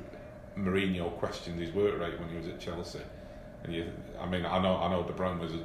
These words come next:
really stung by that, and I think he said at the time, uh, you know, they should hold, uh,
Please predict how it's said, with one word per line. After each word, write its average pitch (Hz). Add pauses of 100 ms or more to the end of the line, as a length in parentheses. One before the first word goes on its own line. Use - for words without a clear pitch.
(180)
really 87
stung 92
by 85
that, 85
and 82
I 92
think 95
he 92
said 90
at 82
the 90
time, 90
uh, 85 (680)
you 92
know, 80
they 82
should 87
hold, 87
uh, 87